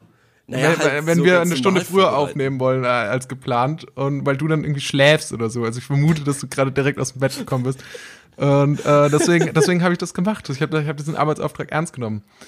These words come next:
Speaker 1: Okay,
Speaker 2: Übrigens,
Speaker 1: und was
Speaker 2: ich
Speaker 1: ist
Speaker 2: sehe hier
Speaker 1: Esperanto?
Speaker 2: gerade, weil, weil Leo ist
Speaker 1: Ja.
Speaker 2: hier hinten im Bild, liegt ein Fahrrad. Das ist das erste, es liegt neben seinem Bett, also damit's nicht gestohlen wird,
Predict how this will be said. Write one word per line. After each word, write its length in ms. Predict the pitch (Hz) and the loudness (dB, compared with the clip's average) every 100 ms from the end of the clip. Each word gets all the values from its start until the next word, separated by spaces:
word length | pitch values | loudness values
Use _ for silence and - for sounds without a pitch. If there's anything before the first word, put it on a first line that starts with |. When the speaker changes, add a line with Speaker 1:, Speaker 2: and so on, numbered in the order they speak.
| - - | -20 -4
Speaker 1:
Okay, 60 | |
Speaker 2:
Übrigens, 320 | 143 190 196 131 | 2 4 2 0
Speaker 1:
und 60 | |
was 20 | - | -4
Speaker 2:
ich 60 | |
Speaker 1:
ist 120 | 139 | -4
Speaker 2:
sehe 140 | 185 214 | 2 4
hier 120 | 214 | 4
Speaker 1:
Esperanto? 300 | 165 139 143 170 | 2 2 0 0
Speaker 2:
gerade, 80 | 156 | -4
weil, 220 | 160 156 | -2 -2
weil 100 | 151 | -2
Leo 280 | 151 156 175 | -4 0 0
ist 80 | 180 | 0
Speaker 1:
Ja. 40 | 175 | -2
Speaker 2:
hier 80 | |
hinten 140 | 196 190 | -2 -2
im 120 | 156 | -4
Bild, 240 | 147 160 - - - | -4 -6 -8 -18 -6
liegt 260 | 165 196 | -4 -2
ein 120 | 196 190 | -2 -4
Fahrrad. 800 | - 180 226 262 156 120 - - | -2 2 2 2 2 2 0 -6
Das 80 | 143 | -8
ist 140 | 175 | -4
das 120 | 185 165 | -4 0
erste, 260 | 151 190 | 0 0
es 140 | 180 - | -2 -2
liegt 340 | 196 - - | -2 -2 -4
neben 360 | 165 175 233 220 | -2 0 2 0
seinem 220 | 190 180 | -2 -2
Bett, 400 | 165 175 - - | 0 0 0 -6
also 260 | 147 156 156 | -2 -2 -2
damit's 320 | 170 190 196 | -2 -2 0
nicht 200 | 202 202 | -2 -2
gestohlen 500 | 202 - 185 208 156 | -6 0 4 4 4
wird, 260 | 147 - | 2 0